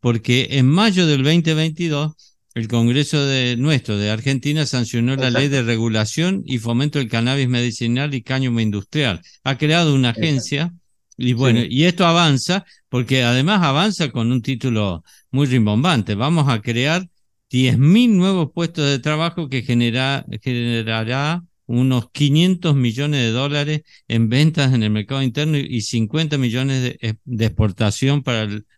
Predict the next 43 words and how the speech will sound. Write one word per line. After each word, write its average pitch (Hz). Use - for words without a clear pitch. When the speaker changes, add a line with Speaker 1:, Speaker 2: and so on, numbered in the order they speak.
Speaker 1:
veinte 127
veinticinco. 107
Vamos 160
a -
ver 175
que 117
no 123
sea 139
otra 127
promesa 120
más 131
o 107
cómo 131
es 127
Speaker 2:
O -
Speaker 1:
esto 175
Speaker 2:
ver 208
Speaker 1:
que 196
Speaker 2:
que 196
ve-, 190
Speaker 1:
viene. 196
Speaker 2:
lo 165
que 170
pasa 233
es 196
que 170
ver, 180
eh, 170
Speaker 1:
Que 131
Speaker 2:
el 131
Speaker 1:
viene 135
Speaker 2:
mercado. 117
Speaker 1:
atrás, 104
que 147
viene 160
Speaker 2:
¿Cuántos 147
Speaker 1:
atrás, 156
claro. 143
Speaker 2:
pacientes 175
con 151
ep-, -
cuántos 175
pacientes 160